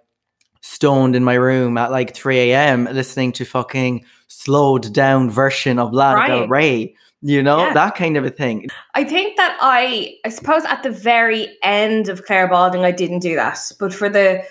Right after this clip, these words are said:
Speaker 2: previous four years before then, I let them see when I was sad, because I used to go on with no hair. Like, imagine me, Adam, less hair
Speaker 1: Mm-hmm.
Speaker 2: than you, hon, right?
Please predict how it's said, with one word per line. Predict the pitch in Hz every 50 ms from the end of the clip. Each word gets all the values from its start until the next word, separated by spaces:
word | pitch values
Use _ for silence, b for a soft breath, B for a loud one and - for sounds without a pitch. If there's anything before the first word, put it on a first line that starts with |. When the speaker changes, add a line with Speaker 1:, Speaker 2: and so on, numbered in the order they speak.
| B B B _
Speaker 2:
previous | _ - 240 247 254 262 226 240 240 233 -
four | - - 214 202 202
years | 196 185 185 185 185 180
before | 180 180 180 - - 196 185 185 190 190
then, | 190 180 170 165
I | - - 185 180
let | 180 170 185 -
them | - 175 175
see | 180 - - 175 170 170 170 170 165 160
when | 165 165 170
I | 165 151
was | 156 156
sad, | - 180 151 139 135 139 -
because | 185 180 196 180
I | 185
used | 185 208 214 214 -
to | 196
go | 185 202 196
on | 180 175
with | 180 - 170
no | 175 185 170 165 160 160
hair. | - 156 147 160 180 170 147 120 113 - -
Like, | 120 160 -
imagine | 180 180 190 196 208 202 - 185
me, | 180 165
Adam, | 156 156 160 160 156
less | 165 170 - 147 127
hair | 123 190 185 185
Speaker 1:
Mm-hmm. |
Speaker 2:
than | 208 170 160
you, | 165 185 185 180
hon, | 175 165 156 151
right? | 151 147 156 175 214